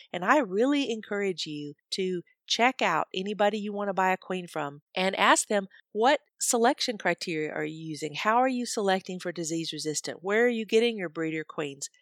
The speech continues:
Even if you don't know that how, uh, great the answers they give you are, to me, this will begin to push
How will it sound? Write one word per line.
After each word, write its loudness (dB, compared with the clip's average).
Even 4
if 0
you 0
don't 4
know 2
that -2
how, 0
uh, -14
great -2
the -2
answers -4
they -2
give -4
you -6
are, -4
to -2
me, 0
this 2
will -2
begin -2
to -4
push -4